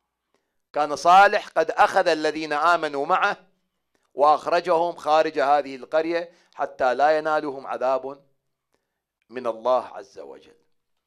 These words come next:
هسه هاي القصة عليها إجماع، ما عليها خلاف، لأن قصة قرآنية ما لها علاقة بالروايات والأسانيد وكذا، ولكن الملاحظ الواضح لكل من يقرأ القرآن بلا تكلف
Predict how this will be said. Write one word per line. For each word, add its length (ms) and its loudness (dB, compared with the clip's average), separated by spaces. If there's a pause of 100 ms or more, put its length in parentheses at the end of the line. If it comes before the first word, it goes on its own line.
(320)
هسه 400 2
هاي 60 6
القصة 640 -6 (220)
عليها 340 0
إجماع، 420 -2
ما 120 -20
عليها 200 -6
خلاف، 340 -14
لأن 140 -20
قصة 300 -6
قرآنية 840 0 (380)
ما 60 -4
لها 120 0
علاقة 500 2
بالروايات 800 2
والأسانيد 880 -4 (840)
وكذا، 720 4
ولكن 760 4 (600)
الملاحظ 800 2 (220)
الواضح 840 2 (1120)
لكل 320 -2
من 140 0
يقرأ 360 6
القرآن 560 6
بلا 260 6
تكلف 600 0